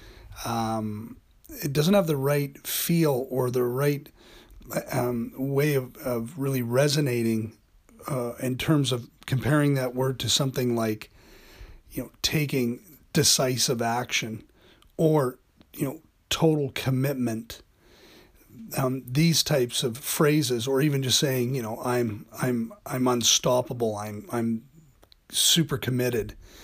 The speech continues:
Um, when I hear obsessed,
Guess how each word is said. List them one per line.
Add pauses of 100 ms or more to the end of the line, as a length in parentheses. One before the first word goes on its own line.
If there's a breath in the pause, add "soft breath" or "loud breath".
(420 loud breath)
Um, (920)
when
I
hear
obsessed,